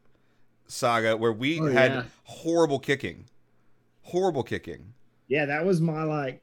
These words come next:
Speaker 2: need these guys to show up thing in the early in the season was the kicking game. 'Cause
Speaker 1: Right.
Speaker 2: we've had decent teams that have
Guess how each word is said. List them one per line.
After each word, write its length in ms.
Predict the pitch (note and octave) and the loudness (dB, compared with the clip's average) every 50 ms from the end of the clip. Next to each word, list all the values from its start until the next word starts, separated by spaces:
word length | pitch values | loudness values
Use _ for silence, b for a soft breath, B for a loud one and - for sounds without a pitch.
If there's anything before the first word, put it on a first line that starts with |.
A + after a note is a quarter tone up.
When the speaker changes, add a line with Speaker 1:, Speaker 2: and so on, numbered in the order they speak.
| _ - | _ -6
Speaker 2:
need 380 | F3 D3 C3+ C#3 C#3+ D3+ D3 C3 | -2 0 0 2 2 2 2 2
these 200 | C#3 C#3+ C3 A#2+ | 2 2 2 2
guys 280 | C3 C3+ C3 C3 A#2+ | 2 0 0 0 -2
to 100 | A2 B2 | -4 -6
show 300 | A#2 - - C3 A#2+ A#2+ | -8 -8 -6 -6 -4 -2
up 180 | C3 C#3 - - - _ _ _ _ _ - | -4 -4 -6 -8 -20 _ _ _ _ _ -20
thing 420 | - - - B2+ B2 B2 A#2+ A#2+ A#2+ | -20 -20 -8 -4 -4 -2 -2 -2 -4
in 120 | A#2 A#2 | -4 -4
the 80 | A#2 A#2 | -6 -6
early 320 | A#2 A#2+ A#2+ A#2 A#2 A2+ | -4 -2 -2 0 0 0
in 140 | A2+ A2+ A2+ | 0 -2 -2
the 60 | A2 - | -4 -6
season 460 | - - B2 B2 A#2 A2 A#2 A2+ A2+ | -6 -4 -4 -4 -2 -2 -4 -4 -4
was 160 | A2 G#2+ F#2 | -4 -4 -6
the 60 | G#2+ | -8
kicking 400 | G#2+ - - A2 - A#2+ A#2 A2+ | -8 -4 -4 -4 -4 -2 -4 -2
game. 380 | A2 A2 A2 A2 A2 A2 G#2+ G#2+ _ _ _ _ - _ _ _ - | -2 -2 -2 -2 -2 -4 -4 -6 _ _ _ _ -20 _ _ _ -10
'Cause 80 | F#2+ | -4
Speaker 1:
Right. 280 | G#2+ A#2 C#3+ F3 G3+ - | -2 0 2 2 2 2
Speaker 2:
we've 120 | B2 B2 A#2+ | 0 0 0
had 260 | C3+ B2+ B2+ B2+ A2+ | 0 0 0 -2 -2
decent 380 | B2 C3 C3+ B2 - C3 A2 A2 | -2 -2 -2 -2 -4 -6 -6 -4
teams 300 | A2+ C3+ C3+ C3+ C3 B2 | -4 -2 -2 -2 -2 0
that 220 | B2 A#2+ A2+ A2 | 0 0 0 0
have 180 | - A2+ A2 G#2+ | -2 -4 -6 -6